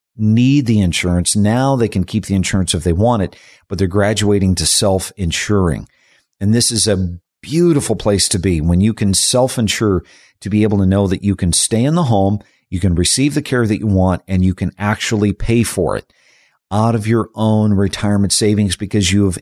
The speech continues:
invested appropriately for income production, where you're getting that four, five, six, maybe even seven percent interest and dividends on your money. Then finally, estate planning, another area that we go from having nothing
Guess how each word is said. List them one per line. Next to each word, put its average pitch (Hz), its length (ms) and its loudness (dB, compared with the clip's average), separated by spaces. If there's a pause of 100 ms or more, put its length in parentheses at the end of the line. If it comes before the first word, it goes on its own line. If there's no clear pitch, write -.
invested 104 640 0
appropriately 104 640 0
for 95 300 -4
income 107 460 0
production, 80 640 -2 (420)
where 101 140 0
you're 101 160 2
getting 113 320 0
that 95 180 2
four, 104 300 0
five, 95 320 0
six, - 380 -2
maybe 107 280 2
even 95 220 4
seven 107 480 0
percent 92 540 -2 (420)
interest 107 420 0
and 92 140 0
dividends 82 500 0 (120)
on 76 160 -2
your 80 100 2
money. 95 400 0 (560)
Then 110 240 0
finally, 127 500 0
estate 110 420 -2
planning, 78 420 0 (320)
another 120 440 0
area 120 320 2
that 95 100 0
we 95 120 -2
go 104 200 2
from 90 220 -2
having 85 400 2
nothing 143 440 0